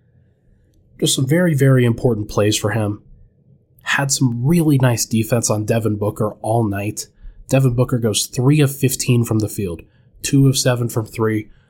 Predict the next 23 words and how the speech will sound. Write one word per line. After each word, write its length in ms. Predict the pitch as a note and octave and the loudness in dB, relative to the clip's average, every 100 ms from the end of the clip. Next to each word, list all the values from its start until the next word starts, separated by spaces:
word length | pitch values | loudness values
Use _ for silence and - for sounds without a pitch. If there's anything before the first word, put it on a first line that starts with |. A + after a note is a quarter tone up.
| _ | _
One 260 | - A#2 C#3 | -2 2 2
of 140 | D3 | 0
those 240 | C3+ B2 - | 0 -2 -2
threes 400 | A#2 A#2 A2+ - | 0 2 2 0
was 160 | A2 | -4
kind 200 | - A#2 | -2 0
of 100 | A2+ | 0
a, 280 | A2+ G#2 G2+ _ _ _ _ - | 0 -2 -4 _ _ _ _ -2
a 100 | A#2 | -2
rebound, 640 | G#2 A#2 A#2 A#2+ A#2 A#2 | 2 2 2 2 2 2
and 160 | A2+ G#2+ | 2 2
then 180 | G#2+ | 0
Bart 280 | G#2 A2+ A#2 | 0 0 0
wasn't 340 | A2 A2+ A2+ G#2+ | 0 0 0 -2
in 80 | |
the 80 | G#2 | -4
picture 420 | F#2+ - - A#2 | -4 -4 -2 0
anymore, 380 | A2 A#2 A2+ A2+ | 2 2 4 2
so 160 | A2 G#2+ | 0 -2
can't 260 | - A#2+ | -4 -4
really 200 | G#2+ A2 | -2 -2
be 120 | G#2+ G2 | 0 -2
blamed. 540 | F#2+ F#2 G2+ A2 A#2 | -6 -8 -6 -4 -6